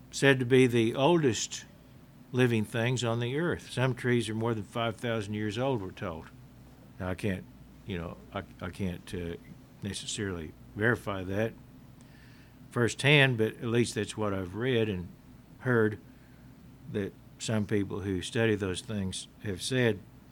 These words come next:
And many trees live to be hundreds of years old. It's not unusual at all for trees to live for hundreds of years.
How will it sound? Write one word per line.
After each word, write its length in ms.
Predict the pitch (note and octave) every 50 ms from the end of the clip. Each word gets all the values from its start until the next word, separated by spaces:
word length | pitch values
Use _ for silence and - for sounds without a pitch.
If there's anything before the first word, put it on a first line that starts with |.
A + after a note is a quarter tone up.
| - - - - - -
And 180 | - B2 A#2 A#2+
many 200 | C3 D3+ F3+ F3
trees 360 | - - C#3 A#2+ A#2+ G#2+ G#2+
live 220 | A2 A#2 A2+ G#2+
to 60 | G#2 G#2
be 180 | G#2 G#2+ G2
hundreds 460 | F#2+ G#2 A#2+ C#3+ D#3 D3+ C#3 G2+ -
of 140 | A#2+ F#2+ F#2+
years 280 | G#2+ A2+ A#2 A#2 G#2+ A#2+
old. 260 | B2 D3 E3 C#3+ G#2
It's 120 | F#2+ -
not 200 | A2+ A2+ A#2 A#2+
unusual 500 | A#2+ A#2 A2+ A#2 B2 B2+ A#2 A#2 A2 A2
at 80 | G#2+ G#2
all 200 | A#2 B2+ C3 B2
for 140 | A#2+ - A2
trees 360 | - - - A#2 A2+ G#2+ G2+
to 100 | - A2
live 240 | - A2 G#2+ G#2 -
for 160 | - - -
hundreds 440 | - A#2+ C3 C3 B2 B2+ A2+ - -
of 120 | A#2 G#2+
years. 400 | C3 D3 E3+ F3 - - - -